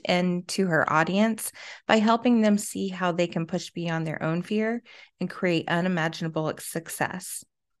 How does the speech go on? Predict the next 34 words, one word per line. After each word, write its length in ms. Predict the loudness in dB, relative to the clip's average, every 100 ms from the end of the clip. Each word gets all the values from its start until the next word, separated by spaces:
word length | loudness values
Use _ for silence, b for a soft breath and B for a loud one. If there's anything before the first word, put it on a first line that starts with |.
| _ _ _
Doctor 280 | 0 2 0
Scoggins 640 | -2 0 2 2 2 0 -2
knows 400 | 0 2 2 0
the 100 | -6
power 320 | -2 2 2
of 120 | 0
confidence 580 | -2 -2 0 0 0 -2
in 80 | -4
concert 540 | -2 -4 0 0 0
with 140 | -2
nervous 340 | -2 -2 -2 -4
system 320 | -8 -4 -2
regulation, 800 | 0 0 -2 -2 -4 -2 -2 -4 -12 B B B B
as 260 | 0 0
she 300 | 0 0 2
is 200 | 4 2
an 140 | 0 2
expert 520 | 0 0 -2 0 0
on 140 | 0 0
human 320 | 0 0 0
development 580 | 0 0 0 2 2 2
and 180 | 0 0
psychology. 1000 | 0 0 2 2 4 2 -2 -4 -4 -8 B B B B _
For 160 | 6
years, 380 | 6 6 4 4
she's 220 | 2 0
helped 200 | 0 2
her 160 | 2 2
own 160 | 2
clients 540 | 2 0 2 2 0 0
in 80 | 0
a 80 |
very 340 | 2 4 4 2
hu-, 360 | 0 -2 -2